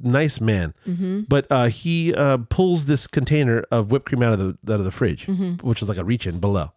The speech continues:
Speaker 2: Yeah.
Speaker 1: And he pulls it out, and he, he puts it in another bowl, and he starts whipping. And I'm like, "Hey, ho, ho.
Speaker 2: Why are you doing
Speaker 1: What are you
Speaker 2: that?
Speaker 1: doing?
Speaker 2: Yeah.
Speaker 1: It's already whipped cream."
Speaker 2: Yeah.
Speaker 1: And so when we got it, it was almost like, um,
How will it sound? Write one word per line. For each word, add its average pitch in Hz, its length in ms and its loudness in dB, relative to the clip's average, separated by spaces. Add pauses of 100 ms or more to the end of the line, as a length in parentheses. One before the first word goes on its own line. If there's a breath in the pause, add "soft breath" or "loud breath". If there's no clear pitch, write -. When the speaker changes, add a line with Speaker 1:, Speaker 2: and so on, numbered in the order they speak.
Speaker 2:
Yeah. 175 280 -6 (260 loud breath)
Speaker 1:
And 113 160 2
he 107 60 2
pulls 165 240 0
it 131 80 2
out, 127 160 2
and 98 80 -8
he, 98 120 -6 (280)
he 117 160 -6
puts - 180 -2
it 147 60 -4
in 143 60 0
another 127 240 0
bowl, 101 240 -2
and 113 60 -4
he 110 40 -4
starts - 260 -4
whipping. 113 240 -4 (500 soft breath)
And 147 100 -2
I'm 165 80 0
like, 156 160 -4 (100)
"Hey, 196 120 0
ho, 160 180 4
ho. 226 180 2
Speaker 2:
Why 180 240 -2
are 196 80 -6
you 185 160 -6
doing 170 160 -6
Speaker 1:
What 165 80 0
are 220 40 0
you 220 80 0
Speaker 2:
that? 180 40 -8
Speaker 1:
doing? 208 220 0
Speaker 2:
Yeah. 165 260 -8
Speaker 1:
It's 131 100 0
already 214 140 2
whipped 180 160 -2
cream." 220 160 -6 (160)
Speaker 2:
Yeah. 170 200 -8 (400 loud breath)
Speaker 1:
And 135 340 2
so 160 160 2
when 135 120 2
we 170 120 2
got 147 260 2
it, - 200 -4 (220)
it 160 100 2
was 196 200 2
almost 269 300 0
like, 160 220 0
um, 104 340 0